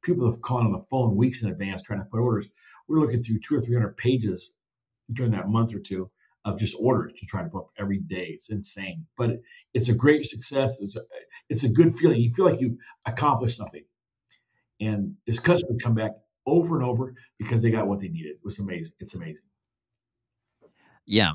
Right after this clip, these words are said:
Speaker 1: Just
Speaker 2: It, it seems like, you know, that place is, it's one that's been there for over forty years.
Speaker 1: Yes.
Speaker 2: Gem Meats, and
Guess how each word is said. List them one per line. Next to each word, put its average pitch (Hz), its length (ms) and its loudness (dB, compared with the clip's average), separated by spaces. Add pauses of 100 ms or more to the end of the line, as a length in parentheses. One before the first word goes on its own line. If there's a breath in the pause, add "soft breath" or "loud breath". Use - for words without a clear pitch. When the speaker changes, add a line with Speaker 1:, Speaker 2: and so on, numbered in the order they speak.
Speaker 1:
Just 104 160 -2 (480)
Speaker 2:
It, 110 100 0 (100)
it 110 160 0
seems 156 340 4
like, 101 300 2
you 92 120 0
know, 82 180 -2 (480)
that 92 280 -2
place 104 360 2
is, 85 320 -6
it's 87 160 -12
one 117 140 2
that's 113 120 -6
been 101 180 2
there 92 140 2
for 95 120 2
over 92 120 0
forty 110 380 4
years. 104 520 0 (140)
Speaker 1:
Yes. 92 320 -4 (320 loud breath)
Speaker 2:
Gem 87 280 -2
Meats, 82 500 -2
and 85 680 0